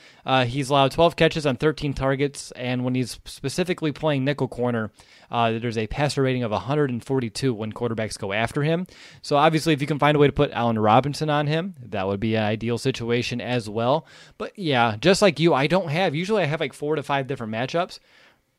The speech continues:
but I feel like those are almost a waste of my time now because I feel like I see 'em, but then Mitch doesn't see 'em or Nagy doesn't see 'em, and then we get to the game and these are out the window. So when you're looking at the Bears playmakers in this game, you talked about Burton being, you know, pretty much gone,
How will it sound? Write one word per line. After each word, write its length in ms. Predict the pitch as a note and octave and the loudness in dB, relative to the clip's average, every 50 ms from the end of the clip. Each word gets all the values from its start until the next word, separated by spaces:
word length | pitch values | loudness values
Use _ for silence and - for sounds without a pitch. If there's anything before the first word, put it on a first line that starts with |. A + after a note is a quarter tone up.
| _ - | _ -2
but 100 | D#3 D3+ | 2 2
I 80 | D3+ | 2
feel 200 | C#3 - F3+ G3 | 2 4 2 2
like 160 | F#3+ F3 C#3+ | 2 2 2
those 260 | B2+ D3+ D#3 E3 D#3 C#3+ | 4 4 4 4 4 4
are 60 | D3+ | 0
almost 240 | D3 D3+ D3 - - | 0 0 -2 -4 -4
a 40 | |
waste 260 | B2+ A#2+ C3+ C#3 - - | -2 0 0 -2 -2 -2
of 40 | |
my 80 | C#3 A#2+ | -4 -4
time 340 | A2 - D3 E3+ A3 A#3 E3 | -4 -2 0 0 0 0 0
now 220 | A#2 G2+ F#2+ F2+ | -2 -2 -2 -4
because 320 | F2 F#2+ A2+ G#2 A#2+ A#2 - | -4 -6 -6 -6 -6 -6 -6
I 180 | - A#2+ D3+ D#3 | -4 -2 -2 -2
feel 180 | - F#3 F3 | 0 2 2
like 160 | D#3+ D3 B2+ | 2 2 2
I 80 | B2+ A#2 | 0 -4
see 260 | G#2+ - F#3+ A3+ A#3 | -4 -2 0 2 4
'em, 240 | F3 C3 A#2 A#2 A2 - - - - - _ _ _ _ | 4 4 4 0 -4 -8 -16 -20 -20 -20 _ _ _ _
but 120 | - C#3 C3+ | 0 2 4
then 160 | D3 D3+ D3+ | 4 4 4
Mitch 220 | E3+ G#3+ - - | 2 0 0 0
doesn't 240 | - C3 G#2+ G2+ G2+ | -2 -2 -2 -4 -8
see 160 | - - F#2+ | -10 -8 -10
'em 160 | F2 F2 F2+ | -10 -8 -4
or 100 | G#2 C3 | -2 -2
Nagy 360 | C#3+ D#3 F3+ G#3 A#3 G#3+ E3 C3 | 0 4 6 6 6 6 4 2
doesn't 240 | B2 A2 G#2 A2 | -2 -2 -4 -6
see 180 | - - A#2 G#2+ | -6 -6 -6 -6
'em, 140 | G#2+ G#2 G#2 | -6 -6 -4
and 160 | A2+ A#2+ B2+ | -2 0 0
then 100 | C#3 C#3+ | 2 2
we 80 | C#3 C3 | 0 0
get 140 | C#3+ D#3 | -2 -2
to 80 | - C#3+ | -4 -4
the 100 | B2 B2 | -4 -4
game 380 | A#2 A#2 D#3 G3 A3 G3+ D#3 C3+ | 0 0 2 4 4 4 6 4
and 180 | B2 A2+ G#2 - - - - - - _ _ | 4 4 2 -2 -8 -20 -20 -20 -20 _ _
these 200 | - D3 D#3 D3 | 0 0 2 0
are 100 | D#3+ - | 0 -2
out 240 | - B2 B2+ C3+ C#3 | 0 0 0 0 0
the 80 | - C#3 | 0 0
window. 520 | B2+ D#3 G3 B3 A#3 D3+ E2+ - - - _ _ - _ - | 2 2 2 2 2 0 0 -2 -6 -14 _ _ -20 _ -10
So 200 | - - E3+ D#3+ | -2 4 4 4
when 120 | D#3 D#3+ | 4 6
you're 120 | D#3+ D#3 D#3+ | 4 4 4
looking 320 | G#3 A#3+ - B3 G#3 D#3+ | 4 2 2 2 4 4
at 120 | C#3 B2+ | 2 2
the 60 | - C3 | 2 0
Bears 260 | A2+ B2+ B2 A#2 - | 0 2 0 0 -2
playmakers 800 | - - - D#3 F3+ F#3+ D#3+ C3 A#2+ A2 - A#2 A2+ G#2+ - - _ _ _ _ _ _ _ _ _ _ _ _ _ - | -4 0 2 2 2 4 2 2 0 0 -2 -2 -2 -2 -4 -10 _ _ _ _ _ _ _ _ _ _ _ _ _ 0
in 120 | - C#3 C#3 | 2 4 4
this 180 | C3+ B2 - | 4 2 2
game, 400 | - - C#3+ D#3 D#3+ D#3 C#3 B2+ | 2 4 4 6 6 6 4 2
you 80 | B2 B2 | 2 4
talked 240 | - C3+ C#3+ C#3 - | 6 6 6 6 8
about 220 | D3 C3+ A2+ G2+ | 6 6 6 6
Burton 260 | B2 B2 B2 F#2+ B2 | 6 4 4 4 0
being, 300 | A2 A#2+ A#2+ A#2 A2+ G#2+ | 0 0 2 2 2 0
you 60 | G#2+ G#2+ | 0 0
know, 120 | G#2 G2 | 0 0
pretty 200 | F#2+ - A#2 A2 | 0 0 -2 -2
much 180 | G#2 G2+ - - | -2 -2 -4 0
gone, 400 | - G#2 G2+ G2+ G2+ F#2+ F#2+ | 0 2 2 4 2 0 -2